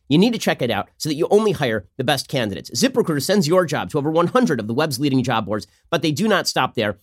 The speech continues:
With their powerful matching technology, ZipRecruiter scans thousands of resumes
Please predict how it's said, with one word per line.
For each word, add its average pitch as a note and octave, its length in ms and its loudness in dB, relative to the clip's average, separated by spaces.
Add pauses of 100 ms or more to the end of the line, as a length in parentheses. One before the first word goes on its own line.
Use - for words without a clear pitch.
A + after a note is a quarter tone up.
(140)
With C#3 100 -2
their D#3+ 120 2
powerful F#3+ 340 4
matching C3 320 -2
technology, A2 500 -4
ZipRecruiter D3+ 460 -2
scans C#3+ 300 -2
thousands G3+ 360 2
of G#2+ 80 -2
resumes G#2 440 -4